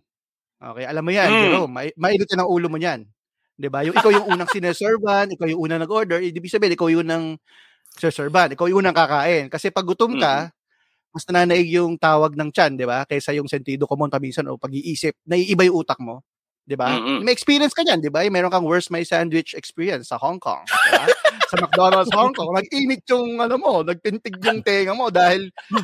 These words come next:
Speaker 1: may nauna pa sa atin sa linya, di ba? Naalala mo ba yun?
Speaker 2: Ah. Oo,
Speaker 1: Pwede,
Speaker 2: oo,
Speaker 1: pwede
Speaker 2: eh.
Speaker 1: ba i-detalye kung paano, ano nangyari doon sa, ano na yun?
Speaker 2: Okay. Eh, di ba kumakain tayo sa McDo, sa Peak, sa The Peak,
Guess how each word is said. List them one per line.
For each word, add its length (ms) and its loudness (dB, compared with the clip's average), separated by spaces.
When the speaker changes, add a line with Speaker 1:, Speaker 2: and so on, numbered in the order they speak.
Speaker 1:
may 160 -2
nauna 340 6
pa 140 -2
sa 160 0
atin 160 -4
sa 100 -4
linya, 460 -2
di 80 -14
ba? 160 -14
Naalala 320 0
mo 80 -6
ba 80 -4
yun? 180 -4
Speaker 2:
Ah. 140 -6
Oo, 500 6
Speaker 1:
Pwede, 100 -2
Speaker 2:
oo, 200 -2
Speaker 1:
pwede 160 -2
Speaker 2:
eh. 100 4
Speaker 1:
ba 120 -2
i-detalye 440 -2
kung 140 -10
paano, 360 -6
ano 160 -10
nangyari 380 -6
doon 180 -14
sa, 320 -12
ano 140 -14
na 100 -16
yun? 100 -14
Speaker 2:
Okay. 240 -2
Eh, 100 -8
di 100 -2
ba 120 4
kumakain 500 2
tayo 200 0
sa 180 -2
McDo, 540 -2
sa 340 0
Peak, 340 -6
sa 180 -4
The 140 0
Peak, 320 -2